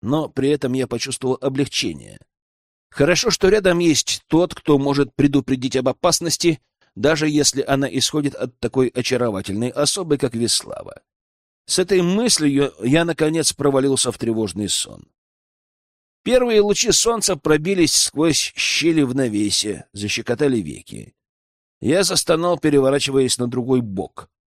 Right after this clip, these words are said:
в попытке укрыться от назойливого света, но сон уже ушёл. Лагерь постепенно пробуждался, послышались приглушённые голоса, звон металла,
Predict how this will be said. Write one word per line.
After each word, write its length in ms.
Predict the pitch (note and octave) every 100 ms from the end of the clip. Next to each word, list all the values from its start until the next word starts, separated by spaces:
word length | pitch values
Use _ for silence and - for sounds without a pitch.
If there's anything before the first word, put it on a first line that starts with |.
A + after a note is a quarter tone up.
| _
в 100 | -
попытке 440 | - B2+ D#3 - C#3
укрыться 500 | D3+ - C#3+ D#3 -
от 240 | - B2 B2+
назойливого 640 | A#2 G#2+ G#2+ G#2+ G2+ F#2
света, 400 | - A#1+ - -
но 180 | C3+ A#3+
сон 280 | - F3+ B2+
уже 180 | G#2+
ушёл. 480 | G2 E2+ - G1+ G1+ _ _ _ _ _ _ _ _ _ _ _ _ _ _
Лагерь 420 | - G3+ B3 A#3
постепенно 600 | G#3 F3 - - F3 F#3+ E3
пробуждался, 1000 | F3 D#3+ C#3+ A2+ A#2+ A#2+ - E2+ G2 E2+ -
послышались 540 | G2 F3+ - A#2 G2+
приглушённые 640 | A2+ A2 B2 - D#3 A#2
голоса, 480 | G2+ G2+ F#2+ - F3+
звон 320 | A2 C#3 C#3+
металла, 500 | A2 - E3+ D#3 C3+